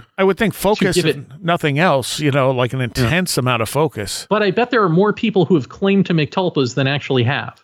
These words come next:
Speaker 1: Yeah. Oh, I'm sure.
Speaker 2: Yeah. <laughs>
Speaker 1: All right. So, uh, your book,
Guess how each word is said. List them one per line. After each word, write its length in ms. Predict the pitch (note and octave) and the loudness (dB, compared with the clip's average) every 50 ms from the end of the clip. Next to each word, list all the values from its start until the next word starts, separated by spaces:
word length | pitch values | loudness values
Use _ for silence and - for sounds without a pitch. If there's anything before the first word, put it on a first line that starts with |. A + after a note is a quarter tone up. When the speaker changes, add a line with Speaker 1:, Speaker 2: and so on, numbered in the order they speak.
| _ _ | _ _
Speaker 1:
Yeah. 200 | B3 C4+ - A#2 - | -2 -2 0 2 2
Oh, 140 | A#3+ E3 B2 | 2 2 2
I'm 100 | B2 A#2+ | 0 -2
sure. 380 | - - A#3+ - G2 F#2+ - _ _ _ - - - - - _ _ _ _ _ | -2 0 0 0 0 -2 -6 _ _ _ -20 -18 -18 -18 -18 _ _ _ _ _
Speaker 2:
Yeah. 240 | C#3+ B2+ A#2 A#2 A#2 - _ _ _ | -4 -4 -4 -4 -8 -12 _ _ _
<laughs> 1400 | E4 - - - - - - - D3 - - - - - - - - _ _ _ _ _ _ _ _ _ _ _ | -20 -14 -8 -6 -6 -6 -2 -2 -2 -2 -2 -8 -18 -20 -20 -20 -20 _ _ _ _ _ _ _ _ _ _ _
Speaker 1:
All 100 | F#3 G3 | 0 2
right. 260 | G3 E3+ C#3 A#2+ - | 2 2 0 -2 -6
So, 360 | - - G3 F3 D3 A2+ - - - - - - - - - | -4 0 0 0 0 -2 -4 -8 -14 -18 -20 -20 -14 -4 0
uh, 380 | E3 D#3 D#3 D3+ C#3+ D3 C#3+ C3 | 2 4 4 4 4 4 2 2
your 280 | F3 D#3 D3 G3 G#3 G3 | 2 2 2 4 2 2
book, 340 | E3 F#3 E3+ G#3 - - | 2 2 0 0 0 -4